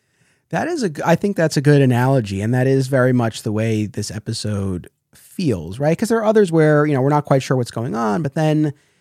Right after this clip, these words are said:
uh, you know, there's a better payoff or there's something, some reveal that sort of, you know, helps illuminate what we've seen previously, but in a more satisfying way. And I agree here, it's just sort of like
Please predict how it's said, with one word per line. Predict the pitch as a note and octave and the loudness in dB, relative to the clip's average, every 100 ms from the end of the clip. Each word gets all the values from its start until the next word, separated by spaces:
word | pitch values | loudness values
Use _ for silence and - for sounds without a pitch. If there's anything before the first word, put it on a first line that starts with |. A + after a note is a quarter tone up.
| _ _ _ | _ _ _
uh, | G#2+ - | -14 -6
you | F#3+ F#3+ | -4 0
know, | C#3 | 0
there's | C3+ C3 | 0 -2
a | |
better | B2+ A#2 | -2 -4
payoff | C#3 G#3+ F#3 D#3+ D3 | 0 4 6 6 4
or | |
there's | B2+ B2 | -2 0
something, | D#3+ D#3 D#3 C3+ | 0 0 0 0
some | - F3+ | 0 0
reveal | C#3 B2 C3+ B2+ | 0 0 2 2
that | A#2 A2+ G#2+ - | 0 -2 -4 -8
sort | - A#2+ A2+ | -6 -4 -4
of, | A2+ A2+ | -6 -8
you | - F#2+ | -12 -10
know, | F2 - - - | -10 -12 -20 -18
helps | - - F#3+ - | -12 0 0 0
illuminate | C3+ C#3 E3 F3+ C3 A2+ A2+ | -2 4 6 6 2 0 -4
what | A#2+ C3 A#2 - _ _ | -4 -4 -4 -8 _ _
we've | C3 C3 A#2+ | -4 -2 -2
seen | D3 B2+ | -2 -2
previously, | A#2 C#3+ C3+ A#2+ G#2+ G#2+ G#2 | -2 -2 -2 -2 -4 -4 -6
but | G#2 | -4
in | A2+ | -2
a | A2+ | -2
more | A2+ G#2 | -2 -4
satisfying | - A#2+ A#2 - G#2 G2 G2+ | -2 -2 -4 -6 -8 -6 -6
way. | G2+ E2 | -6 -8
And | G2+ B2+ | -4 0
I | |
agree | C3+ B2+ A#2+ | 0 0 -2
here, | A2 F3 D#3+ C#3 | -2 0 2 2
it's | B2+ | 0
just | A#2+ | -4
sort | B2+ A#2 | -2 -2
of | A#2 | -4
like | A2 G2 | -6 -8